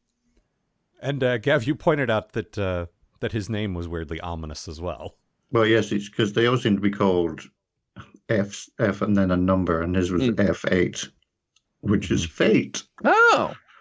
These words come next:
Speaker 2: Bit
Speaker 3: that
Speaker 2: like
Speaker 3: is clever.
Speaker 2: before and before and all that kind of thing.
Speaker 3: It's more clever than
Speaker 1: Yeah.
Speaker 3: before.
Speaker 1: I mean, most things are.
Speaker 3: <laughs>
Speaker 1: My, my banana phone ringtone is more clever than before.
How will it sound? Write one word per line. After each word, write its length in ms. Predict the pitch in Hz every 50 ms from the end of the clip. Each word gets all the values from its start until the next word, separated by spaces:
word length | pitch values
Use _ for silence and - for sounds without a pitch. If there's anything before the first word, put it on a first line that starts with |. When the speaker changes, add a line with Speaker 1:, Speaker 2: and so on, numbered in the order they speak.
| _ _ _ _ -
Speaker 2:
Bit 160 | 120 104 95
Speaker 3:
that 80 | 117
Speaker 2:
like 100 | 107 104
Speaker 3:
is 100 | - 101 -
clever. 360 | - - 127 113 107 107 104
Speaker 2:
before 480 | 101 - - 127 117 107 104 101 101 101
and 280 | 95 104 95 - 101
before 580 | 92 92 85 - - 101 98 92 90 90 90 87
and 180 | 82 85 85 82
all 160 | 85 85 85 87
that 120 | 85 85 -
kind 200 | - 85 80 80
of 80 | 80 -
thing. 320 | - 92 - - - - - - -
Speaker 3:
It's 180 | 151 156 -
more 140 | 170 180 180
clever 300 | - - 170 165 143 143
than 160 | 135 139 127
Speaker 1:
Yeah. 40 | 82
Speaker 3:
before. 540 | - 120 110 - - 110 87 78 76 - - _ _ _ _ - - 67 69 - - - - - _ - -
Speaker 1:
I 300 | - - 110 110 107 107
mean, 400 | 101 98 92 90 85 82 82 73 - _ _ _ _ _ -
most 460 | - 113 95 92 87 82 - - -
things 300 | - 87 80 80 92 87
are. 220 | 85 67 71 - 135 - 196 -
Speaker 3:
<laughs> 100 | - -
Speaker 1:
My, 300 | 202 180 123 131 180 175 - 151 143 -
my 180 | 127 127 147 143
banana 400 | 110 139 135 139 135 135 131 123
phone 260 | - 131 127 113 104
ringtone 500 | 95 98 101 101 95 - - 92 85 82
is 100 | 82 - -
more 120 | 92 82
clever 240 | - - - - 123
than 80 | 92
before. 1200 | 87 90 87 - - - - - 170 143 - - 175 143 - - - - - - - 139 139